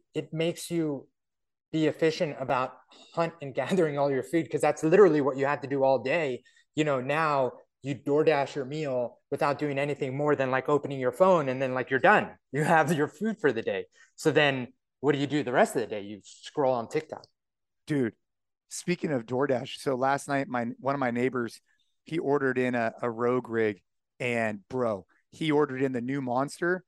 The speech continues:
Speaker 2: So I was telling him, like, "Hey, I have a Mon-, I have a Monster Light in my garage, which I think is, like, incredible." He ordered in the Monster. Dude, the bolts for that thing are ginormous. They're so big that they come with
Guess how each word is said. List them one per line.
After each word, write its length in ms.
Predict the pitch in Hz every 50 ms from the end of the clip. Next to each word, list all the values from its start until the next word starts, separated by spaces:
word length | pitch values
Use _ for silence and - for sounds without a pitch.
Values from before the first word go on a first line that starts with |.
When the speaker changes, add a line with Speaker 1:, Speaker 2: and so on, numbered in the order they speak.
| _ _ _ _ _ _
Speaker 2:
So 180 | - - 147
I 100 | 131 135
was 120 | 139 135 -
telling 240 | - 165 151 147
him, 60 | 143 139
like, 180 | 123 123 -
"Hey, 200 | - 147 139 127
I 160 | 123 - 139
have 120 | 156 170 151
a 40 | 143
Mon-, 220 | 135 131 135 143 _
I 80 | 143
have 100 | 160 185
a 60 | 170 156
Monster 360 | 143 147 151 - - 143 123
Light 240 | 117 123 131 139 -
in 60 | 127
my 120 | 117 117
garage, 320 | 113 120 113 113 113 107 107
which 100 | - -
I 140 | 135 143
think 240 | - - 143 135 -
is, 100 | 113 101
like, 160 | 120 107 107 _ _ _ _ _ _ _ _ _ _ _ _
incredible." 580 | - 131 123 - - 147 131 113 98 - - _ _ _ _ _ _ _
He 180 | _ - 196 202
ordered 260 | 202 190 180 156 156
in 100 | 156 143
the 60 | 131
Monster. 480 | 120 123 127 131 131 123 - - 104 101 101
Dude, 260 | - 156 160 147 135
the 100 | - 139
bolts 420 | 120 _ _ 156 147 165 - - -
for 160 | - - 165
that 200 | 160 156 160 - _
thing 320 | - 147 131 110 98 101 _ _ _ _ _ _ _ _ _ _ _ _ _ _ _ _ _ _ _ _ _ _ _ _ -
are 280 | - 180 175 180 - _ _ _ _ _
ginormous. 720 | 208 170 131 - 175 170 160 156 151 156 151 127 113 107 - _ _
They're 140 | 170 190 196
so 380 | - - - - 214 220 262 220
big 320 | 160 175 190 190 135 - _ _ _ _ _
that 140 | - 156 _
they 100 | 165 151
come 380 | 143 - - - 185 202 196 180
with 240 | 156 143 143 _